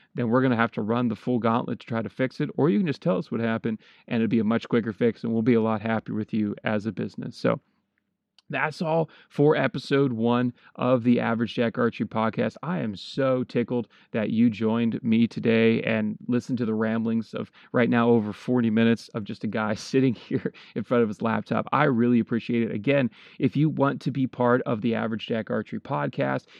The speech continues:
if you have other topics and questions you would like to see just me cover in a podcast instead of in a video form,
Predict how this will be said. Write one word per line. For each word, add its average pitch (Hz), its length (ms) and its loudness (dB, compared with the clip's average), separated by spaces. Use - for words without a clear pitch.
if 113 100 -6
you 135 120 0
have 113 160 2
other 127 280 2
topics 123 540 -4
and 113 120 -8
questions 117 460 -6
you 117 80 0
would 110 60 0
like 110 140 0
to 123 60 -12
see 113 300 0
just - 300 0
me 110 220 2
cover 147 520 -2
in 120 140 -2
a 113 60 -4
podcast 120 640 -2
instead 117 240 0
of 110 100 -2
in 107 80 -2
a 104 60 -4
video 113 320 0
form, 139 320 -2